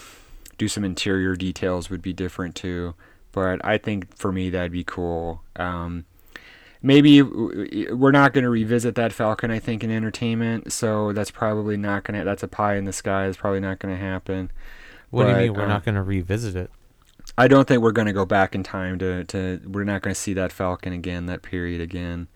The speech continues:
Speaker 2: Oh,
Speaker 1: Um,
Speaker 2: okay.
Speaker 1: you know what I mean? Like, so it's probably, if you didn't like it, if you didn't like that movie or you didn't, never saw it, then you're just like, "Well, I don't know what that is." So, um, but that would be something I think that would be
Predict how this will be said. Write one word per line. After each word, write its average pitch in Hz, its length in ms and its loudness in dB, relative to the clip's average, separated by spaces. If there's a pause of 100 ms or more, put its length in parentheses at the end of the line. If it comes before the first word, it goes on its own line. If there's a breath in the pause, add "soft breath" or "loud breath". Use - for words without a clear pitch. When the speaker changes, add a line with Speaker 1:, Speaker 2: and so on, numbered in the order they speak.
(520 loud breath)
Speaker 2:
Oh, - 80 -4
Speaker 1:
Um, 92 460 0
Speaker 2:
okay. 87 240 -6
Speaker 1:
you 110 140 0
know 110 80 2
what 101 100 2
I 98 60 0
mean? 98 260 -4
Like, 92 340 -6
so 92 600 -6
it's 95 240 -10
probably, 92 800 -2 (140)
if 95 240 -8
you 101 100 0
didn't 101 240 -2
like 92 320 -6
it, 92 300 -4
if 90 160 -10
you 98 40 -4
didn't 95 160 -4
like 92 140 -4
that 92 160 -4
movie 92 460 -2
or 90 100 -2
you 90 160 -4
didn't, 87 180 -8
never 90 220 -4
saw 92 400 0
it, 87 120 -6
then 90 180 -6
you're 87 160 -6
just 85 120 -10
like, 85 160 -8
"Well, 87 100 -4
I 90 40 -2
don't 85 140 -6
know 85 80 -8
what 82 140 -10
that 85 140 -8
is." 82 320 -8
So, 87 420 -8 (760 loud breath)
um, 87 420 -2
but - 120 -2
that 143 100 8
would 143 100 8
be 131 120 4
something 123 400 0
I 117 80 2
think 117 260 -4
that 113 160 2
would 104 160 -2
be 107 440 -2